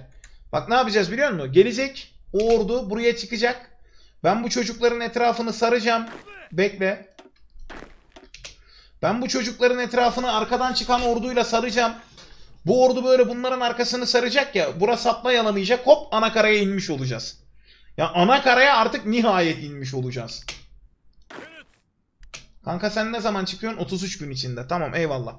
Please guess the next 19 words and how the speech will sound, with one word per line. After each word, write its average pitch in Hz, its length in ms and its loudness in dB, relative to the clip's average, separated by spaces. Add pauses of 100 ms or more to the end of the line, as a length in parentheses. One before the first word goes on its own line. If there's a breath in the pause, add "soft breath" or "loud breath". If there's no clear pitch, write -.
(2000 soft breath)
Kore 175 300 2
falan 190 320 2
adamlar 180 500 -2
orada 180 320 2
defansa 170 400 -2
geçti. 170 300 -2
Artık 147 260 -6
herifler 165 340 0
şeyleri 160 380 0
fullüyor. 123 380 -6 (640)
Diğer 160 280 4
teknolojileri 170 720 2
fullüyor 135 440 -4
abi. 123 200 -8
Beş 139 220 -2
research 147 380 -8
slotu 147 360 -14
falan 147 260 -6
yaptılar. 156 520 -8